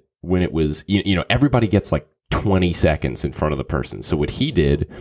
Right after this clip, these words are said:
was he used an approach where, you know, he describes this as, as getting to know.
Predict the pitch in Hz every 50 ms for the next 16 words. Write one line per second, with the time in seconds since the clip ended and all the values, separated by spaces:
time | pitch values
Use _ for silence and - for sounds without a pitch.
0 | - - - - - - _ - - 85 - - - 107 113 123 131 135 123 -
1 | - 123 107 - - - - 85 80 78 - - - - - 85 80 76 69 -
2 | - 95 - - 87 85 76 92 98 90 85 87 - - 98 98 107 104 - 107
3 | 101 - 95 82 78 71 71 - - 80 78 - - _ - 82 82 82 98 92
4 | 90 85 80 - - - 69 64 65 67 71 78 80 80 71 - 50 - - -
5 | - -